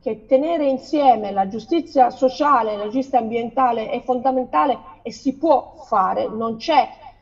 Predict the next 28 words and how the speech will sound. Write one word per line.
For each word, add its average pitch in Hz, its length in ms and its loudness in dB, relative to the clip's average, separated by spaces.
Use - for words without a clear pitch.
giustizia 269 340 -2
ambientale 247 460 2
senza 254 340 2
giustizia 214 460 -10
sociale, 202 560 -4
vuol 254 280 6
dire 240 560 0
tutelare 320 800 2
le 254 180 4
imprese 262 840 -2
che 240 160 -2
fanno 233 680 -2
sostenibili, 277 760 -2
ecosostenibili 233 1700 -4
e 233 100 -18
quelle 359 220 -2
che 262 80 2
lo 262 120 8
vogliono 262 600 2
diventare, 214 680 -4
quindi 294 240 -2
non 302 160 0
vuol 320 160 0
dire 302 280 6
essere 233 580 -4
anti-industrialisti, 220 1000 -4
al 254 180 -4
contrario 285 640 -2